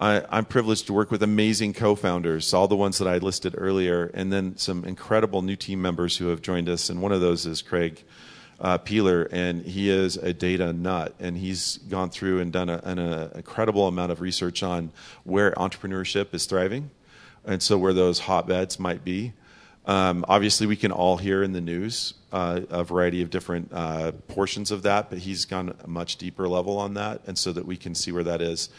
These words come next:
There's a great study that talks about, um, the decline of entrepreneurship over the past twenty years. And,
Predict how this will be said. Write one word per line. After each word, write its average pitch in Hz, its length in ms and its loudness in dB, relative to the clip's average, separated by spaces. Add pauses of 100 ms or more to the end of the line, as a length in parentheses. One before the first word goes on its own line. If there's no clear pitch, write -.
(220)
There's 113 100 -2
a 123 40 4
great 113 300 2
study 104 320 2
that 87 200 -2
talks 92 300 -2
about, 90 460 -2 (500)
um, 87 540 0 (280)
the 113 120 0
decline 101 440 -2
of 90 80 -2
entrepreneurship 92 880 -4
over 87 160 -4
the 87 100 -10
past 85 420 -2
twenty 87 240 -8
years. 80 480 -6 (420)
And, 90 540 -2